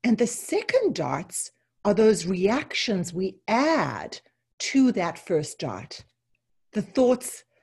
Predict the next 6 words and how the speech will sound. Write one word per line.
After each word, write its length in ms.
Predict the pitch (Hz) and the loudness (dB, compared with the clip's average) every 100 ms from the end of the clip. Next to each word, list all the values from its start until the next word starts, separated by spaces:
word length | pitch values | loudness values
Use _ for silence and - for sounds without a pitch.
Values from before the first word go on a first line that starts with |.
| _ | _
such 340 | - 196 185 | -2 -2 0
as, 360 | - 170 165 - _ _ _ _ _ _ _ | 0 0 -2 -8 _ _ _ _ _ _ _
"He 160 | - | -2
doesn't 400 | 190 185 180 160 | 0 0 0 -4
love 320 | 165 175 180 175 | -2 -2 -2 -4
me," 460 | 175 175 175 175 | -4 -2 -6 -10